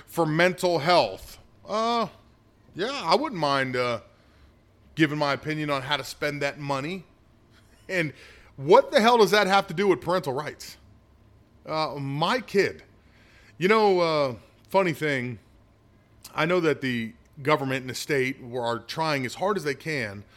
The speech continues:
to take control of your children because that's what fascist societies do. That way they can groom them,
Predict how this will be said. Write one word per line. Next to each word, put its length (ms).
to 100
take 300
control 460
of 100
your 120
children 600
because 420
that's 300
what 200
fascist 560
societies 640
do. 340
That 180
way 160
they 160
can 220
groom 360
them, 320